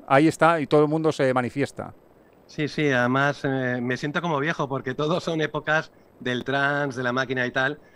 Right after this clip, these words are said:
Speaker 2: pero lógicamente son, cada uno tiene su preferencia por sus vivencias. Y esto es como, lógicamente, <laughs> yo soy como más de atrás,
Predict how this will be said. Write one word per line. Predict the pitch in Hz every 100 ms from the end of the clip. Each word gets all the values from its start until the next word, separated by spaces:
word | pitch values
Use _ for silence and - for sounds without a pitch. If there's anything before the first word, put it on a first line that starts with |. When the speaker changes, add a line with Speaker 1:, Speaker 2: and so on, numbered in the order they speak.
| - -
Speaker 2:
pero | 139 143 139 135
lógicamente | 156 190 180 165 160 165
son, | - 160 160 156 - -
cada | 143 151
uno | 160 165
tiene | 160 156
su | 139
preferencia | 131 139 135 139 143 156 151 -
por | 147 143
sus | - 165 135
vivencias. | 120 110 110 104 - 98 - - - - -
Y | 123
esto | 127 - 147
es | 139
como, | 131 127 123 117 110
lógicamente, | 123 131 127 120 143 127 131 127 - -
<laughs> | - -
yo | 117 143
soy | - 147 147
como | 139 135
más | 139 139 123
de | 117 127
atrás, | - 156 156 175 -